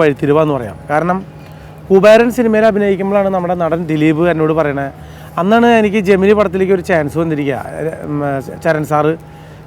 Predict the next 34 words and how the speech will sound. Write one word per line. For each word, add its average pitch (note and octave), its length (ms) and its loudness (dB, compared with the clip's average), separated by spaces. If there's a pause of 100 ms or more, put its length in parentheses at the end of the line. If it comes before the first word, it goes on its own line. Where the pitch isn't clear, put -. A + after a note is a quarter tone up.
(260)
വിളിച്ചിരിക്കുകയാണ്. C#3 560 -2
അപ്പോൾ E3 200 0
ഈ, G3 40 8 (340)
ഉം, D3 100 0 (640)
കുറേ D#3 260 4
രണ്ട് E3+ 240 4
പടത്തിൽ G#3 280 4
അഭിനയിച്ചിട്ട് G3 420 0
ആ - 80 2
പടം F3+ 140 0
ഒന്നും F#3+ 160 -2
ഓടാതെ D#3+ 260 2
വന്നപ്പോൾ E3+ 300 -2 (440)
തമിഴ് D3+ 340 4
പിന്നെ F3+ 220 2
വേണ്ടാന്ന് D#3 360 2
വെച്ചിരിക്കുമ്പോഴാണ് D3+ 580 -2 (240)
ഇങ്ങനെ G3+ 280 4
ഒരു G#3+ 100 6
അവസരം D#3+ 300 -2 (480)
എന്നെ D3+ 240 0
തേടി C#3 260 6
വരുന്നത്. A2 280 -4 (240)
അവൻ D#3+ 160 0 (120)
ദിലീപാണ് G#3+ 540 4
എന്നെ G#3+ 180 2
നിർബന്ധിച്ച F3 380 0 (120)
"നീ E3 80 -2 (560)
ആ D3 120 4
പടത്തിന് D#3+ 380 0
പോകണം, D#3 240 0 (120)
പോയി C#3+ 160 2 (100)
ചെയ്യണം." C#3 320 2 (520)
ആ, - 20 -4